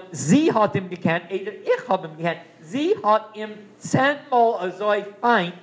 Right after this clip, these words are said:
wie ich hab ihm fein. Gleich noch ein, äh, äh, Bändchen, gleich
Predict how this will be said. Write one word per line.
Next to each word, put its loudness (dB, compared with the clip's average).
wie 0
ich 2
hab 4
ihm -6
fein. -2
Gleich 6
noch 4
ein, -4
äh, 6
äh, 4
Bändchen, 0
gleich 2